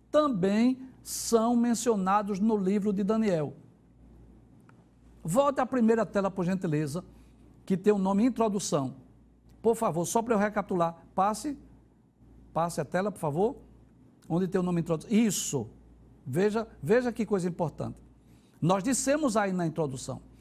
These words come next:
se desejamos conhecer a escatologia, precisamos estudar esses dois livros proféticos. Volta para a tela anterior agora,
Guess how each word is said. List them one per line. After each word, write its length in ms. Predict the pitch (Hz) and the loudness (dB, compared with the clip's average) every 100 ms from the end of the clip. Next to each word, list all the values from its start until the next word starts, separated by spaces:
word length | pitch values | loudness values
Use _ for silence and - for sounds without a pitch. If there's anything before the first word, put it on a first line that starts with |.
| - - | -20 -14
se 180 | - 220 | -2 2
desejamos 1040 | 196 220 180 208 185 165 269 302 294 233 | 4 4 4 2 2 4 4 4 0 -2
conhecer 640 | - 240 214 208 208 214 202 | 0 2 4 2 2 2 2
a 80 | 185 | 0
escatologia, 1120 | - 185 170 170 147 135 131 269 240 170 - - - - - - | -2 -2 -2 0 0 0 2 2 4 2 0 -8 -20 -20 -20 -2
precisamos 840 | 254 269 254 269 185 240 269 262 | 0 2 0 0 2 4 4 2
estudar 500 | 254 262 311 202 254 262 | 2 0 0 2 2 2
esses 260 | 254 247 | 0 2
dois 240 | 247 269 226 | 4 4 2
livros 400 | 262 277 262 - | 0 2 0 0
proféticos. 680 | 294 254 240 233 - 135 | 0 2 2 0 -2 -2
Volta 340 | 170 247 262 240 | 2 2 2 0
para 140 | 254 | 0
a 20 | |
tela 240 | 240 240 240 | 0 0 0
anterior 380 | 233 233 220 | 0 2 2
agora, 400 | 233 208 208 139 | 2 2 0 -2